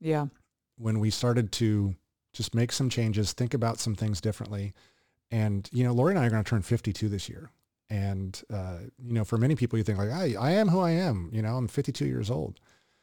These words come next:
Speaker 2: uh, or I'm forty-eight, or I'm twenty-seven." But we continue to grow
Speaker 1: I wanna
Speaker 2: if
Speaker 1: be
Speaker 2: we want
Speaker 1: better.
Speaker 2: to.
Speaker 1: I wanna be a better person this year.
Speaker 2: Yeah.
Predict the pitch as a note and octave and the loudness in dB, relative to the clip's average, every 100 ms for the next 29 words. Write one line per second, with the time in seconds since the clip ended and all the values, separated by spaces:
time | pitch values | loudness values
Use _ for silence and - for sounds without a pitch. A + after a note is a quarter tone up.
0 | _ _ _ _ A#2+ A#2+ A2+ G2 G#2 A2 | _ _ _ _ -14 -10 -8 -6 -4 -4
1 | G#2 - _ - B2 C3+ B2 C3 G#2+ F#2+ | -6 -12 _ -4 0 2 2 4 2 0
2 | F#2+ G2+ F#2+ - C#3 F#3 - D#3 G#2+ D2+ | -2 -2 -4 -2 2 2 2 2 0 -6
3 | - _ _ _ _ _ _ _ _ _ | -18 _ _ _ _ _ _ _ _ _
4 | _ _ - A2 A2 C3 E3+ D3+ D#3 C3+ | _ _ -6 -4 0 0 0 0 0 0
5 | G#2 F#2 G2+ F2+ E2+ - _ _ _ _ | 0 -2 -2 -4 -8 -14 _ _ _ _
6 | _ - D#4+ G#4 C#4+ G3+ G3+ A3+ F#3+ D#3 | _ 0 2 6 8 10 10 10 8 6
7 | F#3 - A3 C#4 C#4+ F#3 F#3+ G3+ G3 G#3+ | 2 0 2 2 2 4 4 4 2 0
8 | F3 D#3+ E3+ - - F#3+ - E2+ | 0 -2 -4 -4 -4 -6 -6 -8